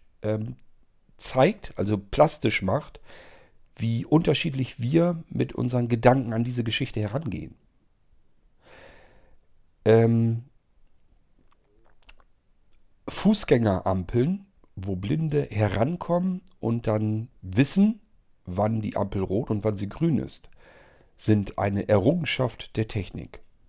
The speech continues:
Könnte man ja erstmal so sehen. Und würde ich auch so erstmal unterstreichen, ähm, ohne blindentaugliche Ampel in der Großstadt eine vielbefahrene Straße zu überqueren, ist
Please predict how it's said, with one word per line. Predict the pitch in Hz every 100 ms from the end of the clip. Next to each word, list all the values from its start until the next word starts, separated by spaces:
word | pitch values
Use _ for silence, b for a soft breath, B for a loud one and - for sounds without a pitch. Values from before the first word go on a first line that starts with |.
| -
Könnte | - 104 113
man | 104 104
ja | 104
erstmal | - - 104
so | 92 95
sehen. | 98 90 -
Und | - 113 -
würde | 123 196 202
ich | -
auch | 175
so | - 151 -
erstmal | 143 - 156
unterstreichen, | 135 131 - 139 127 117 107 B B B B -
ähm, | 101 107 110 110
ohne | 139 147 202 202 196 - _ _ _ _ _ -
blindentaugliche | 101 110 180 135 131 139 131 120 - 87
Ampel | 151 - 104 87 - -
in | 110 110
der | 104 95
Großstadt | 90 - 170 - 107 95 - - - -
eine | 104 101 98 95
vielbefahrene | - 90 147 - 113 110 95
Straße | - 123 135 113
zu | - 101
überqueren, | 98 - 113 117 113 B B -
ist | 104 -